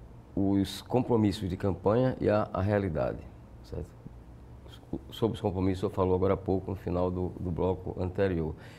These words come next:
E a realidade da ufal? O que é que precisa ser atacado, no bom sentido, com mais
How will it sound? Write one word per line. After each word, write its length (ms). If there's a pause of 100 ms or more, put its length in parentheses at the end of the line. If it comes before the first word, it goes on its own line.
(160)
E 80
a 60
realidade 480
da 80
ufal? 400
O 80
que 180
é 80
que 160
precisa 600
ser 200
atacado, 760 (520)
no 120
bom 160
sentido, 560
com 80
mais 440